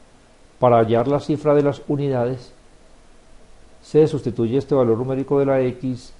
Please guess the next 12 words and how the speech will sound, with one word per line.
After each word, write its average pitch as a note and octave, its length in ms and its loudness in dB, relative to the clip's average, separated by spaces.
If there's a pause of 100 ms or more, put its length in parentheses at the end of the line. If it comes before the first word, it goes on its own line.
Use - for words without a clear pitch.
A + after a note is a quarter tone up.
(480)
en G#2+ 160 -6
las G2 180 -4
ecuaciones G#2 720 -6 (140)
uno B2+ 420 -4
o G2+ 140 0
dos. D3+ 420 0 (840)
Vamos G#2+ 240 -4
a A#2+ 60 -4
hacerlo G#2+ 380 -2
en A2 100 -2
la F#2 100 0
uno. B2 360 0